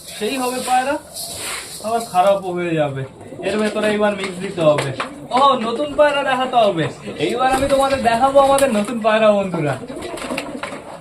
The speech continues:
এই যে আমাদের হ্যান্ডিক্যাপ পায়রাটা, আমাদের সুলতানের জোড়া বন্ধুরা, আমাদের বাড়ির নতুন সদস্য। এই পায়রাটাকে সা-, কাছ থেকে তোমাদের সব করাবো। পায়রাটার পা totally বাঁকা বন্ধুরা, পুরো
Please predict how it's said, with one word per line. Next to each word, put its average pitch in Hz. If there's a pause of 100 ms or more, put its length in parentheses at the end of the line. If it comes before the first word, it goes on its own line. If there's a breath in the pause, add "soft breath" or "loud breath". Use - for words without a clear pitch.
(480)
এই 196
যে 151 (140)
আমাদের 180
হ্যান্ডিক্যাপ 170
পায়রাটা, 135 (320 loud breath)
আমাদের 220
সুলতানের 254
জোড়া 202
বন্ধুরা, 208
আমাদের 214
বাড়ির 233
নতুন 269 (120)
সদস্য। 190 (320)
এই 233
পায়রাটাকে 254
সা-, 202
কাছ 202
থেকে 285
তোমাদের 262
সব 240
করাবো। 220
পায়রাটার 208 (100)
পা 214
totally - (100)
বাঁকা 220
বন্ধুরা, 180 (360)
পুরো 320